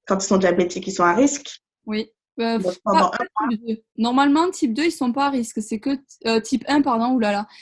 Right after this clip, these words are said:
Speaker 2: Pas type un. Type un, ils sont pas à risque. C'est plutôt
Speaker 1: Attention,
Speaker 2: type deux.
Speaker 1: ils sont à risque. Donc, euh, pendant un mois, pas de... je lui ai pas fait de câlin, pas de bisous. Ça a été, ça a été dur. Ça a été dur. Ça a été très, très dur parce qu'en plus que j'ai eu le covid, donc c'était très, très compliqué. Il a dû partir chez son père.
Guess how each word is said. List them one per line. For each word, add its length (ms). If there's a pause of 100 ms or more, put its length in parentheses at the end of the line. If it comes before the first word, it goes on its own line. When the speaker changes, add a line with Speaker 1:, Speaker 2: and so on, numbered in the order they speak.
(160)
Speaker 2:
Pas 120
type 280
un. 160
Type 200
un, 80
ils 80
sont 300
pas 180
à 40
risque. 280
C'est 120
plutôt 240
Speaker 1:
Attention, 240
Speaker 2:
type 180
deux. 80
Speaker 1:
ils 40
sont 80
à 180
risque. 320
Donc, 220
euh, 120
pendant 280
un 100
mois, 380 (380)
pas 120
de... 60 (160)
je 200
lui 360
ai 60
pas 180
fait 140
de 60
câlin, 680
pas 100
de 80
bisous. 580
Ça 160
a 40
été, 400
ça 100
a 40
été 140
dur. 460
Ça 140
a 20
été 180
dur. 380 (220)
Ça 140
a 40
été 180
très, 180
très 200
dur 120
parce 160
qu'en 120
plus 160
que 100
j'ai 160
eu 60
le 80
covid, 360
donc 160
c'était 220
très, 160
très 160
compliqué. 400
Il 80
a 60
dû 160
partir 320
chez 120
son 200
père. 220